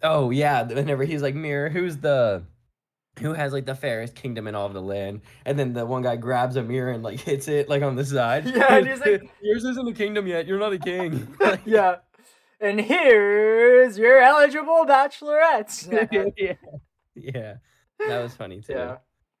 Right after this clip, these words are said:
Speaker 2: Every, I, I really thought that, well, <laughs> I giggled almost every time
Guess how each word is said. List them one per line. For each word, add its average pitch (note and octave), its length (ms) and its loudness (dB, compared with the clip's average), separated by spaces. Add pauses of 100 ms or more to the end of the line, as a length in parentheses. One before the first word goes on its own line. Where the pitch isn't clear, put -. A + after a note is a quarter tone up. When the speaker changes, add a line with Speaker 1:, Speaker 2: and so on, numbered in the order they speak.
(880)
Speaker 2:
Every, G#3+ 200 -4
I, A#3 220 -2
I G3+ 60 -2
really D#4 340 -4
thought A3 240 0
that, G3+ 160 -12
well, G3+ 200 -6 (360)
<laughs> - 360 -20
I A#3 100 -2
giggled A3 320 -4
almost E3 260 -8
every C3+ 240 -8
time B2+ 180 -18